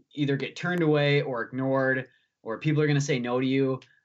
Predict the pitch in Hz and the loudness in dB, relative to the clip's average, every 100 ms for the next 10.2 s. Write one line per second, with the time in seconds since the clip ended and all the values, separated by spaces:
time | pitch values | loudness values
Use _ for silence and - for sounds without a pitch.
0 | - 120 117 117 107 - 147 147 151 151 | -10 -6 -4 -6 -8 -2 0 0 -2 -4
1 | 240 147 135 123 120 135 131 123 - 156 | -4 -6 -6 -6 -4 -2 -4 -4 -4 0
2 | 143 127 - 151 160 156 165 147 139 127 | 2 0 -2 -2 -2 -2 -2 0 0 -2
3 | 131 131 123 120 117 120 113 110 - - | -2 -2 -2 -2 -4 -6 -6 -6 -10 -20
4 | - - 139 143 143 127 147 139 135 131 | -20 -2 0 2 0 -2 0 0 0 0
5 | 123 117 117 139 160 156 147 135 143 135 | -2 -6 -8 -4 0 0 0 -2 -2 -4
6 | 147 143 131 123 123 143 139 123 107 _ | -2 0 0 -4 -2 -2 0 -4 -6 _
7 | _ _ _ _ 139 131 131 151 139 110 | _ _ _ _ -6 -2 0 0 0 -4
8 | 156 156 147 156 151 135 139 135 147 135 | -6 -6 -4 -2 -2 -2 -2 -2 0 0
9 | 123 110 120 135 131 127 117 110 127 - | -2 -2 -2 -2 0 -2 -2 -4 -4 -6
10 | 120 - | -8 -8